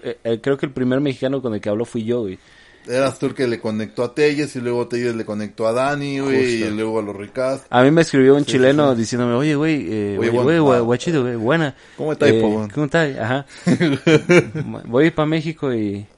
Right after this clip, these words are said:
Speaker 1: y quiero tocar, y yo tenía justo el primer proyecto que tengo.
Speaker 2: Ujú.
Speaker 1: Bueno, pero por lo que quería tocar este güey,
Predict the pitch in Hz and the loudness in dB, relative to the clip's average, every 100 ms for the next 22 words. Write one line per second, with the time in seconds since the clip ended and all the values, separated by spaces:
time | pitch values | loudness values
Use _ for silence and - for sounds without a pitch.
0 | _ 113 104 117 143 143 107 131 151 123 | _ -8 -6 -2 -2 -2 -2 2 2 2
1 | 113 120 123 117 135 135 117 113 107 117 | 0 0 -2 -2 -4 -6 -4 -4 -2 -2
2 | 113 123 110 127 135 214 _ 120 117 127 | -2 -4 -6 -8 -8 -12 _ -14 -12 -12
3 | - - 135 131 - 135 135 160 175 208 | -16 0 4 4 2 -4 -2 -2 0 0
4 | 269 - - 147 165 - 117 123 | 0 -2 -6 -4 -4 -2 0 0